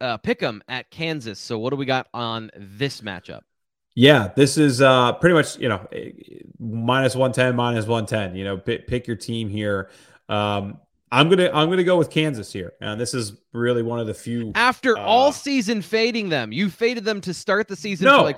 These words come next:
Speaker 1: four straight weeks, wasn't that?
Speaker 2: Right, but I, who, I've been also fading Oklahoma State all year. Oh, sorry, I'm yelling into my mic all the time right now. But, uh, but <laughs> Oklahoma State's the other one that I've been fading all year. So,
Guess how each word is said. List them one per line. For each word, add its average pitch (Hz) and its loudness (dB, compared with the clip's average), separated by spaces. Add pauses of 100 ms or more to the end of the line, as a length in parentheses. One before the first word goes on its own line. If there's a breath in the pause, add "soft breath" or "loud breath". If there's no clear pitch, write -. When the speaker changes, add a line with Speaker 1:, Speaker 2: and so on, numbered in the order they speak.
(180)
Speaker 1:
four 247 -2
straight 220 -4
weeks, 202 -4
wasn't 180 -4
that? 285 -6 (500)
Speaker 2:
Right, 165 4
but 170 8
I, 170 8
who, 233 10 (100)
I've 180 6
been 226 6
also 247 6
fading 208 2
Oklahoma 214 4
State 262 4
all 135 -2
year. 113 -4 (160)
Oh, 175 2
sorry, 113 2
I'm 123 2
yelling 135 4
into 185 4
my 123 0 (120)
mic - -2
all 110 -2
the 104 -12
time 110 -4
right 107 -6
now. 101 -12
But, 127 -4
uh, 110 -8 (500 soft breath)
but 175 0
<laughs> 180 4
Oklahoma 208 4
State's 240 -2
the 185 0
other 226 -2
one 104 -6
that 123 -4
I've 123 -2
been 117 -6
fading 113 -4
all 107 -6
year. 101 -6
So, 139 2